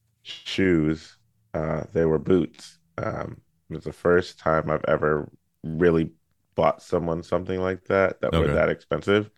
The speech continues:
Speaker 1: And it was the first time she'd ever,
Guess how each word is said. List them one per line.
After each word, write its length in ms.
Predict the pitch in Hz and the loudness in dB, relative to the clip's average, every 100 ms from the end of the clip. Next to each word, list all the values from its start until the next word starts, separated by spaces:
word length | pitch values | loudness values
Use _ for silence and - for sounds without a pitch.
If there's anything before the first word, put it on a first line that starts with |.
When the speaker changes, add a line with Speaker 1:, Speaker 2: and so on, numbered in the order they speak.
| - - - | -20 -20 -2
Speaker 1:
And 380 | 104 107 98 87 | 2 4 4 4
it 80 | - | 2
was 120 | 90 | 0
the 60 | 82 | -4
first 320 | - 85 - | 0 0 0
time 320 | 87 78 76 78 | -2 -2 -2 -8
she'd 280 | - 80 | -6 -2
ever, 460 | 76 73 78 78 | 0 0 0 -2